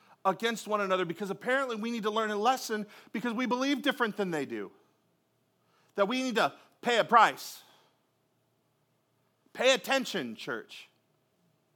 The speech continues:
Pay attention to how your mind is being manipulated. I'm off my soapbox now. I just love y'all so much.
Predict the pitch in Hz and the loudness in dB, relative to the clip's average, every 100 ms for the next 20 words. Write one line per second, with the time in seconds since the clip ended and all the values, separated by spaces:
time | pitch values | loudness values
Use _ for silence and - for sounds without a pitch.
0 | _ _ _ _ _ _ - 254 277 240 | _ _ _ _ _ _ 2 4 4 2
1 | 269 240 - 104 - - - 185 175 202 | 0 0 -6 -10 -12 -20 -8 -2 0 0
2 | 185 170 196 240 240 196 160 165 196 180 | -2 0 2 2 2 -2 -4 -4 -4 -2
3 | 170 180 175 117 104 110 147 139 120 110 | -4 -6 -8 -10 -8 -8 -8 -12 -12 -12
4 | 120 101 110 107 123 131 175 185 - 185 | -12 -10 -10 -10 -12 -14 -14 -14 -8 -6
5 | 170 160 143 156 143 147 - - | -6 -8 -10 -12 -8 -8 -10 -16